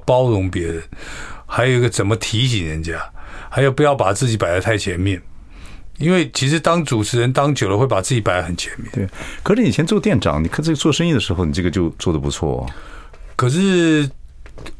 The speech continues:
Speaker 1: 我比较相信就是各司其职，跟相信专业。
Speaker 2: 那这几个人，杨元浩啊、
Speaker 1: 嗯。
Speaker 2: 鬼鬼啊、这个亚伦他们啊这些，你觉得他们学到些什么？
Speaker 1: 我觉得他们学到什么叫合作吧。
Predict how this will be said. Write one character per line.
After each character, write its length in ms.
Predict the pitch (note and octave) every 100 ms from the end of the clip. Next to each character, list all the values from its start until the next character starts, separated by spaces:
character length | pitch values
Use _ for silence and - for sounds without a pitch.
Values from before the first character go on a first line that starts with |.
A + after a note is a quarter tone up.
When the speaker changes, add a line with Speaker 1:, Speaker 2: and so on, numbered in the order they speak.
| - -
Speaker 1:
我 260 | C3 C3+
比 240 | D#3 - G#2+
较 160 | D3+
相 400 | C#3+ - C#3 C#3+
信 240 | C#3 C#3+ A#2+
就 100 | A#2+
是 160 | G#2 A2
各 260 | D#3 A#2
司 260 | G#2 - A2+
其 260 | - G#2+
职， 280 | G2 - F#2+
跟 340 | - A2 A2 A2 - - -
相 300 | - B2 A#2
信 180 | G#2+ G2+
专 240 | - F2
业。 140 | F#2 E2+ - -
Speaker 2:
那 100 | F#3+
这 140 | B3
几 160 | D#3 F#2+
个 100 | F#2+ - - -
人， 340 | G2 F2+ F#2 - -
杨 180 | G#2+ F#2+
元 140 | A2 A#2
浩 240 | A#2+ F#2+
啊、 260 | E2+ D#2+ D#2
Speaker 1:
嗯。 100 | A2+
Speaker 2:
鬼 160 | E2+ D2
鬼 240 | E2+ G2+
啊、 400 | G2 F2 E2 D#2+
这 140 | D#2+ F2+
个 200 | D#2+ D#2 - -
亚 140 | G2 F#2+
伦 160 | D2+
他 80 | D#2+
们 160 | F2+ D#2+
啊 120 | D#2
这 120 | E2
些， 160 | D#2+ E2 - - - - -
你 100 | G2+
觉 160 | -
得 140 | D#3 C3+
他 180 | - F#3
们 100 | D#3
学 160 | -
到 140 | D2+ C#2
些 140 | C#2
什 120 | B1+
么？ 80 | - C#2 - - - - - - - - - - - -
Speaker 1:
我 260 | A#2+ B2
觉 280 | A#2+ - F3+
得 80 | G#3
他 80 | G#3+
们 100 | A3
学 260 | - C#3
到 200 | F3+ E3+
什 160 | - A2
么 100 | B2
叫 140 | D#3
合 360 | A2 - F2+ A2
作 360 | - D#3 F#2
吧。 340 | E2+ - -